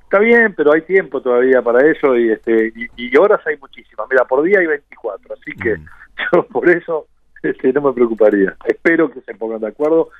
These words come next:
Speaker 1: confío en que se van a poner de acuerdo y, y deseo que se pongan de acuerdo.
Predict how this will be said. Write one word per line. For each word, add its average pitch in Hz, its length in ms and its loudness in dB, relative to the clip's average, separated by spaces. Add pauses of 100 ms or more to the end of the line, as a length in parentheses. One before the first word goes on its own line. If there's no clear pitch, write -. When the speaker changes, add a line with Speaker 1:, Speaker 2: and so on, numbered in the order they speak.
(160)
Speaker 1:
confío 147 460 0
en 123 60 -8
que 113 80 -14
se - 100 -6
van 110 120 0
a 110 40 -2
poner 110 220 0
de 113 60 4
acuerdo 139 500 2 (320)
y, 107 380 0 (180)
y 107 60 4
deseo 110 480 2
que - 80 -14
se - 60 -20
pongan 90 280 -12
de 85 60 -18
acuerdo. - 360 -14